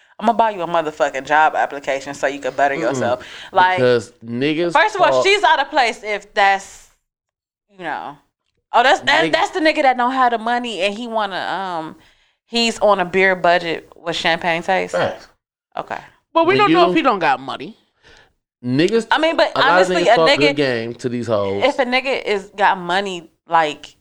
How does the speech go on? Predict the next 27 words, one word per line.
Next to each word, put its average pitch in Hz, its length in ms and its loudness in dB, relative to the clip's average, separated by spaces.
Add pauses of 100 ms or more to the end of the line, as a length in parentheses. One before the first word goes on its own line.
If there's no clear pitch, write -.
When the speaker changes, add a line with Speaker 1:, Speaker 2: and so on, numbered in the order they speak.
Speaker 1:
if 190 140 -2
he's 247 320 -6
even 214 300 -2
a 160 80 2
decent 185 680 -4
person, 185 560 -4
even 175 320 -6
have 170 280 0
some 180 200 -8
kind 170 220 -4
of 143 80 -6
know-how, 151 480 0
he's 190 200 -6
not 185 160 0
upset - 360 -2
that 147 100 -6
she - 160 -10
bought 151 220 -2
him 151 100 -8
a 127 100 -6
rental 143 240 -6
property. - 440 -10 (120)
Speaker 2:
I 131 80 -20
would 107 180 -16
be 107 80 -18
like, 101 160 -18
"Bitch, 101 340 -16